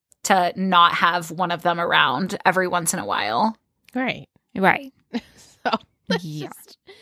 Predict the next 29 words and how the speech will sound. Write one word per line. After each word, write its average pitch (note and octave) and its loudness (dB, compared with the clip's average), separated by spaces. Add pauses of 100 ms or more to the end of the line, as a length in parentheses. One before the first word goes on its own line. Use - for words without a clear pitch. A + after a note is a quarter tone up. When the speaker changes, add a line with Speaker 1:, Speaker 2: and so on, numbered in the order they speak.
(200)
Speaker 1:
Very C4+ 6
level-headed A#3+ 2
Speaker 2:
Oh. G#3+ -4
Speaker 1:
response. G#3 -4
Sorry, G3+ 2
not G#3 4
very A3 2
Speaker 2:
Exactly. A3+ -4
Speaker 1:
dramatic. F#3 -4
<laughs> - -16
Speaker 2:
No, D4+ -2
I A#3 4
mean, C4+ 2
hey, A#3 0
we're B3+ 2
the C4+ 2
most A#3+ 0
level-headed. F3+ 0
That's F#3+ -2
why A3+ 6
we, A3 0
this A3 0
show A#3 4
is G#3 6
just G3+ -4
so G3+ 2
ridiculous F3+ 0
to - -4
us - 0